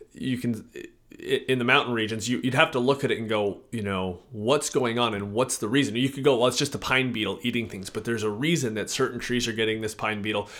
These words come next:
changing in the environment, the logging, c-, cutting things down, g-, things growing, old trees. There's just so many factors that go into that. You have to, if you wanna solve these questions, you have to look at it in an ecosystem. What's going on with the whole system?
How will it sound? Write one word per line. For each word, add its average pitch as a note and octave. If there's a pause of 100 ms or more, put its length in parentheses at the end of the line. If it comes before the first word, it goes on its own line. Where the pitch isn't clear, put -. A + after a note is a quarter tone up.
(280)
changing A#2+
in A2
the G#2+
environment, A2 (680)
the G#2+
logging, A2
c-, -
cutting A2+
things A2
down, G#2+
g-, -
things A#2
growing, A2
old G#2+
trees. A2
There's A#2+
just C3+
so C3
many C#3+
factors A#2+
that G2+
go G#2+
into A#2+
that. G2+
You G#2+
have -
to, C3
if -
you B2
wanna C3
solve B2
these G#2+
questions, G2+
you G2
have G2
to G2+
look A2
at G2
it G2
in A2+
an G#2
ecosystem. A2
What's A#2
going A2
on G#2
with G2+
the F#2
whole G#2+
system? -